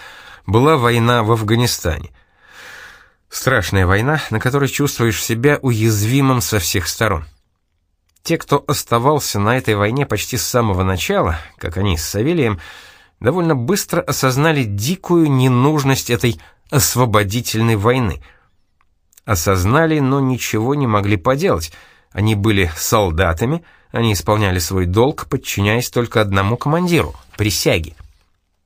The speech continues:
Воронов часто думал об этой войне, пытаясь что-то доказать самому себе,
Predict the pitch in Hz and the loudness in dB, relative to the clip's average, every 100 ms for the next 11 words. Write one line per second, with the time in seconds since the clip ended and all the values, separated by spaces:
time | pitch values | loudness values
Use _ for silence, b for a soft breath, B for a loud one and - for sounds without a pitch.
0 | _ _ _ _ _ _ _ _ _ - | _ _ _ _ _ _ _ _ _ -4
1 | 101 165 170 160 - 202 196 - 147 156 | 2 4 4 0 -2 -6 -4 -4 -2 0
2 | 180 147 131 120 160 131 107 113 110 101 | 2 4 2 2 2 2 2 0 2 0
3 | 131 175 B B - 113 180 170 - - | 0 -4 B B -10 -6 -4 -4 -6 -4
4 | 165 - 120 110 - 120 113 143 - 110 | -4 -2 -2 -2 0 0 0 -2 0 0
5 | 117 110 - - 160 | 0 0 -2 -2 -2